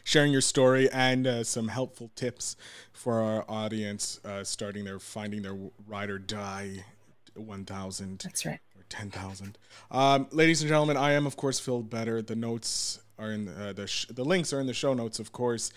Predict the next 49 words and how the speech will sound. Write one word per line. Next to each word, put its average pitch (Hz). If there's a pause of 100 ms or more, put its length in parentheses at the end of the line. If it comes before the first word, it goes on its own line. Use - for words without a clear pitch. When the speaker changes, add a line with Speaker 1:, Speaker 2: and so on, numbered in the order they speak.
(280)
Speaker 1:
Megan 139 (100)
has 123
been 120
a 117
wonderful 117
guest. 107
Please 120
go 127
out 120
and 110
reach 113
out 104 (100)
if 113
you're 107
interested 104
in 98
some 98
help 101
for -
your 98
marketing. 95 (360)
Um, 87 (1000)
you 156
heard 139
it 123
here, 117
how 110
great 107
she 110
is 107
and 101
how 101
passionate 98
she -
is. 90
So -
Speaker 2:
Oh. 98 (420)
Speaker 1:
it's, - (180)
it's 151
only 160
fair 147
you 139
give 135
them 135
a 127
ch-, -
her 120
a 120
chance. 127